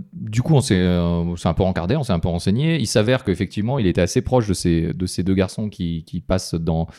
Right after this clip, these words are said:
qui sont maintenant des hommes et qui passent dans le documentaire. Il s'avère que, euh, il les a, euh, euh, beaucoup aidés, euh, que ce soit financièrement, euh, ou au niveau, euh, professionnel, même après.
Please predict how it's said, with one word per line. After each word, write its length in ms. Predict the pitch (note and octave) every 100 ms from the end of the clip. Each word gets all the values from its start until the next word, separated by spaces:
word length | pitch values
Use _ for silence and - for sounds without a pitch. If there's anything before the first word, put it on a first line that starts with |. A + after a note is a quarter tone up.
| -
qui 60 | -
sont 80 | F2+
maintenant 260 | F2 F2+
des 160 | E2+ E2+
hommes 140 | F#2+
et 40 | D#2+
qui 120 | -
passent 160 | F2
dans 100 | E2+
le 60 | E2
documentaire. 560 | F2 F2 F#2 G#2+ F#3 F3 - - - -
Il 80 | G#2
s'avère 540 | - B2 C3 C3+ -
que, 80 | A2
euh, 560 | A2 A2 G2 F2+ F2 E2+ _ -
il 200 | G2+ G2+
les 260 | G2 G2 G2+
a, 200 | G#2 G#2+
euh, 500 | F#2 F2 F2 E2+ E2+ - _ _ _ _ -
euh, 240 | F2+ F2+
beaucoup 380 | F2 G2+ B2+ C#3
aidés, 340 | A#2+ A#2 A#2+ - -
euh, 260 | F#2+ F#2 F2+
que 100 | F#2+
ce 60 |
soit 80 | -
financièrement, 760 | - G#2 - G2+ G#2 G#2+ G#2+ F#2+
euh, 420 | F2 F2 E2+ E2+
ou 240 | D#2+ F#2+
au 40 | F#2
niveau, 380 | F#2+ G2+ G2+ F#2+
euh, 40 |
professionnel, 640 | F2 G2 G#2 A2 A#2 G#2+ -
même 240 | F#2+ F#2+
après. 400 | F#2 C#3 D#3+ F3+